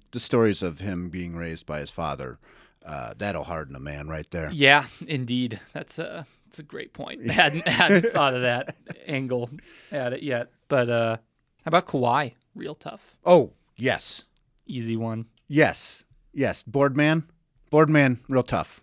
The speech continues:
Speaker 2: Mm-hmm.
Speaker 1: You, you can't, you can't, no way. I, I, I think if you were going to make a list of tough guys, he would be near the top for me.
Speaker 2: I think, I think top right now,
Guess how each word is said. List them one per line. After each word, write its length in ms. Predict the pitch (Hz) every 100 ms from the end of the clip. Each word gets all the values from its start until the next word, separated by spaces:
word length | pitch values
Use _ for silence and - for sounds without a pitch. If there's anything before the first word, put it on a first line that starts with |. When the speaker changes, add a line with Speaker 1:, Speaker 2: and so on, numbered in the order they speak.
| -
Speaker 2:
Mm-hmm. 360 | 143 123 131 135 - _ -
Speaker 1:
You, 120 | 127 -
you 140 | 147
can't, 320 | 117 147 120 110
you 100 | 127
can't, 320 | 135 107 90 _ _ - _ _ _ _ -
no 180 | 92
way. 240 | 76 64 - _ _ _ _ -
I, 180 | 104 85 -
I, 140 | 123 151 135
I 120 | 151
think 320 | 202 185 - _
if 200 | 156 -
you 100 | 156
were 100 | 202
going 200 | 170 170
to 100 | 156
make 180 | 139 123
a 80 | 92
list 400 | 107 139 - -
of 140 | 92
tough 260 | - 92 -
guys, 340 | - - - -
he 200 | _ 143
would 140 | 123 101
be 100 | 92
near 160 | 90
the 120 | 71
top 260 | - - -
for 120 | -
me. 100 | - - -
Speaker 2:
I 80 | 143
think, 240 | 175 185 _ -
I 60 |
think 240 | 139 165 -
top 280 | 160 147 156
right 220 | 139 139
now, 420 | 123 127 139